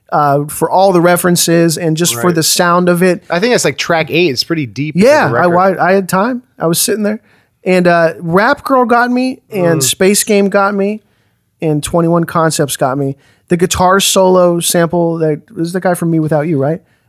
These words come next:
Speaker 1: No, not Me Without You. I'm sorry.
Speaker 2: Men, Women,
Speaker 1: Uh,
Speaker 2: Children.
Speaker 1: Men, Women, Children.
Speaker 2: Jay from Men, Women,
Speaker 1: Yeah,
Speaker 2: Children.
Speaker 1: that, I, like, I just
Speaker 2: Moog
Speaker 1: loved it.
Speaker 2: Arby, that was his name.
Speaker 1: Man, I loved that. And it was just like, "That is so cool." It was, like, a mixture of, like,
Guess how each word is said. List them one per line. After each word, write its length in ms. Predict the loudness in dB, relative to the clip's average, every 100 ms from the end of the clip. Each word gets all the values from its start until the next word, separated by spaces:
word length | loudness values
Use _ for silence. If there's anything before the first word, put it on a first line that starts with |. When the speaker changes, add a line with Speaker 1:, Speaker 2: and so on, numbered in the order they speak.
| -2
Speaker 1:
No, 100 | 0
not 140 | 2 4
Me 120 | 2
Without 260 | 2 2 0
You. 80 | -2
I'm 80 | -4
sorry. 220 | 0 2
Speaker 2:
Men, 80 | 2
Women, 200 | 2 2
Speaker 1:
Uh, 40 | 2
Speaker 2:
Children. 220 | 2 2
Speaker 1:
Men, 100 | 4
Women, 160 | 4 2
Children. 240 | 2 2
Speaker 2:
Jay 240 | 2 2 0
from 180 | -2 -4
Men, 140 | -2
Women, 200 | -2 0
Speaker 1:
Yeah, 160 | 2 2
Speaker 2:
Children. 100 | 0
Speaker 1:
that, 220 | 0 0 0
I, 120 | 0
like, 480 | 0 -4 -2 -2 0
I 100 | -2
just 200 | -2 2
Speaker 2:
Moog 60 | 4 4 4
Speaker 1:
loved 20 |
it. 40 | 2
Speaker 2:
Arby, 400 | 2 2 0 0
that 120 | 2
was 140 | 2 0
his 160 | -6
name. 240 | -6 -6 -2
Speaker 1:
Man, 300 | 2 2 2
I 140 | 0
loved 440 | 2 2 2 0 2
that. 320 | 0 0 _ -6
And 80 |
it 40 | -4
was 120 | -2
just 140 | -4
like, 180 | -6 -10
"That 140 | -12 -8
is 100 | -4
so 220 | -2 -2
cool." 400 | -2 0 0 -2 _ _ -6
It 100 | -2
was, 140 | 0
like, 120 | 2
a 60 | 2
mixture 540 | 2 2 0 0 0
of, 140 | 2 2
like, 300 | 0 -2